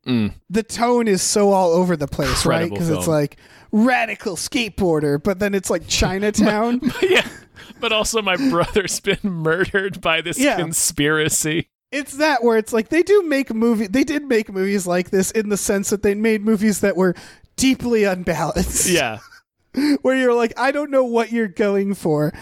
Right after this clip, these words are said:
Speaker 2: I'm not, I'm not complaining." <laughs>
Speaker 1: You're just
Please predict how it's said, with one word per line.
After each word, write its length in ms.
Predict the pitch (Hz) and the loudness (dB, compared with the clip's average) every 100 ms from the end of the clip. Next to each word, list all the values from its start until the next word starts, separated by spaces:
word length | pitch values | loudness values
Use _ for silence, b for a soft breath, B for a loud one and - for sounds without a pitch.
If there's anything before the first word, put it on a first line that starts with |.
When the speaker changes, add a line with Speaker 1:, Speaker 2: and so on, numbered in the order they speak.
| B B 196 | B B -2
Speaker 2:
I'm 180 | 226 | 0
not, 280 | 240 247 226 _ - | 0 0 -2 _ -6
I'm 100 | 208 | -2
not 200 | 220 226 | 0 -2
complaining." 880 | 240 220 - 240 240 233 151 - 170 | -2 -8 -6 -2 0 0 -2 -8 -10
<laughs> 380 | - - - - | -12 -20 -20 -10
Speaker 1:
You're 80 | 156 | -6
just 200 | 143 117 | -2 -2